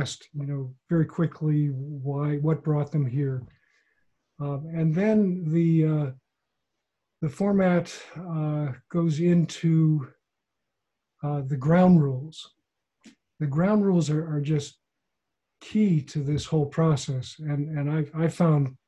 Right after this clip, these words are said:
to be key to the experiential democracy dialogue as well, because they really set the tone and the intentions of the group. I should say that,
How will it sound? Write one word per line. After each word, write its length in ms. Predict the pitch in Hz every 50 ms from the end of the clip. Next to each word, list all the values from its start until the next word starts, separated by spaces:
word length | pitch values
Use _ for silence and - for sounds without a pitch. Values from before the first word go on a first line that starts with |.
| _ _ _ _ - -
to 60 | - -
be 140 | 165 151 131
key 320 | - - - 175 165 156
to 120 | 135 - 151
the 60 | 143
experiential 600 | 139 131 - - 165 151 143 143 143 135 - 139
democracy 560 | 127 127 139 151 170 170 165 156 - - 151
dialogue 480 | 120 131 131 131 127 123 123 120 117 117
as 100 | 117 117
well, 240 | 131 143 139 131 117
because 300 | 117 117 - 143 127 - - - - - - _ _ -
they 60 | 160
really 240 | 165 196 220 196 170
set 340 | - - - 185 180 175 180
the 80 | 170
tone 520 | 143 - - - 175 170 156 147 131 117 113 - _ _ _ _ _ _ _ _ _ _ _ -
and 160 | 143 143 139
the 100 | 139 139
intentions 960 | 139 131 - - 156 160 165 160 - - 156 135 123 123 120 107 - - _ _ _ _ _ _ _ _ _ _ -
of 160 | 151 139 127
the 80 | 139
group. 340 | 123 135 151 156 139 123 - _ _ _ _ _ _ _ _ _ _ _ _ _ _ _ _ _ _ _ - 160
I 20 |
should 240 | 151 - 277 226 180
say 320 | - - 208 190 196 196
that, 280 | 175 165 170 165 160